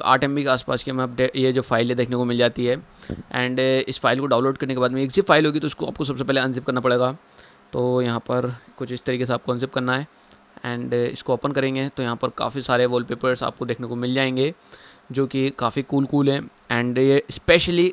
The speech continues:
डार्क न-, डार्क वॉलपेपर हैं। That means,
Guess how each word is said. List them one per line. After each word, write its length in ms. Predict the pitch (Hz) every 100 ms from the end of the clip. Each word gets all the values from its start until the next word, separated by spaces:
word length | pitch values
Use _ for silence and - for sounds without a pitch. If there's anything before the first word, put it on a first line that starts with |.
| -
डार्क 680 | 151 123 135 123 147 - 120
न-, 340 | 147 131 131 131
डार्क 220 | 127 131
वॉलपेपर 400 | 139 131 127 123
हैं। 140 | 127 127
That 280 | 123 123 123
means, 340 | 135 135